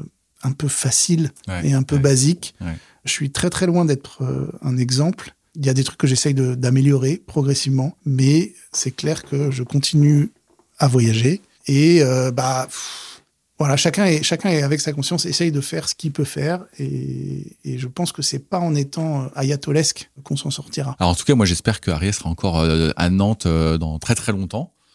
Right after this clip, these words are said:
Speaker 2: vu le, le patrimoine industriel et puis, euh, et même des bâtiments qui, qui, qui y sont. En tout cas, c'est, c'est vraiment ce que je souhaite à Ariès.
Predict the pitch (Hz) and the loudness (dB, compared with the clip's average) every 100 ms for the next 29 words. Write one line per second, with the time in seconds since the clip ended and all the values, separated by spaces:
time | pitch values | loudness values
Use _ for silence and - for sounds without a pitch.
0 | _ _ _ 85 95 87 80 80 78 - | _ _ _ -4 0 2 0 -2 -6 -12
1 | _ 92 - 107 - 107 107 104 101 98 | _ -6 -2 -2 2 2 4 4 2 0
2 | 98 - 101 95 98 98 85 80 - 95 | -2 -4 0 2 2 2 0 -2 -6 -4
3 | 92 87 80 80 76 - - _ 82 85 | 0 0 0 -2 -6 -12 -20 _ 0 2
4 | 87 87 85 104 104 104 - - 87 80 | 2 0 0 2 2 2 0 -2 -2 -4
5 | 87 82 82 - 90 87 135 139 - 98 | -6 -6 -6 -4 -4 -2 -4 -6 -6 -6
6 | - 85 - - 90 101 - - 98 - | -4 -6 -6 -6 -6 -4 -6 -6 -6 -4
7 | 85 92 139 - | 0 0 0 -4